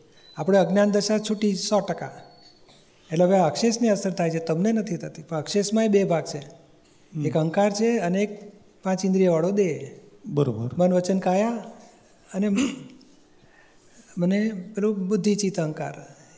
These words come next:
Speaker 1: એ બે ભાગ પડે, સ્થૂળ અને સૂક્ષ્મ. તે સ્થૂળમાં વાત આવે, વ્યવહારની વાત છે સ્થૂળની આખી.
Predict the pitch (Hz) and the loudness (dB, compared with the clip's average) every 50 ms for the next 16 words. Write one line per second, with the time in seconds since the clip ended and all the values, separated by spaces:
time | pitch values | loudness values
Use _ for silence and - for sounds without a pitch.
0 | - - 202 175 180 190 190 170 185 165 151 - 160 151 143 143 143 - - 180 | -20 -14 -6 -2 0 0 0 2 0 -2 -2 -4 -6 -6 -6 -6 -8 -6 -2 0
1 | 190 180 170 160 156 170 214 - - 202 - - 160 147 - - - - - _ | 0 0 0 0 -2 -4 -6 -8 -10 -10 -10 -12 -12 -12 -16 -18 -20 -20 -20 _
2 | _ _ - _ _ _ _ _ _ _ _ _ _ _ - - - - - - | _ _ -20 _ _ _ _ _ _ _ _ _ _ _ -18 -10 -8 -8 -4 0
3 | - 196 220 226 214 233 233 226 226 220 208 208 214 208 220 226 247 254 233 202 | 2 4 4 4 4 4 4 4 4 4 4 4 2 2 2 2 4 4 4 6
4 | 196 190 190 208 208 202 202 208 208 202 202 202 196 202 214 214 208 - 233 233 | 6 6 6 6 4 4 4 2 2 2 2 0 0 -2 -2 -2 -2 0 0 0
5 | 233 208 196 170 160 143 - - 139 | 2 2 0 -2 -2 -4 -8 -10 -14